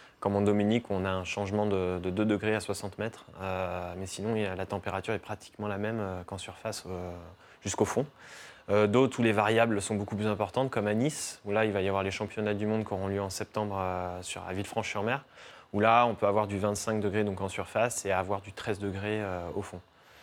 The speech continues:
Donc et là, bien sûr, ça demande une acclimatation aussi, puisqu'on doit être relâché sous l'eau,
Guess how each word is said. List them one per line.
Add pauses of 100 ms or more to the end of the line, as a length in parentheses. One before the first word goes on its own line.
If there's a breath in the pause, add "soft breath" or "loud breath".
(400 loud breath)
Donc
et
là,
bien
sûr,
ça
demande
une
acclimatation
aussi,
puisqu'on
doit
être
relâché
sous
l'eau,